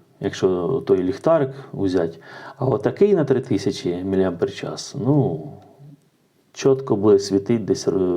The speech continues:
годинки, так, вісім, без проблем. В залежності, звісно, який там світлодіод і так далі. Але не про те. Саме головне не попастися на муляжі,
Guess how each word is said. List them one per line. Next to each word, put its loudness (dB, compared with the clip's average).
годинки, 2
так, -6
вісім, -2
без -8
проблем. 0
В -8
залежності, 2
звісно, -6
який -4
там -6
світлодіод 2
і -10
так -4
далі. -6
Але 4
не 2
про 0
те. -4
Саме 0
головне 4
не 4
попастися 0
на 2
муляжі, 2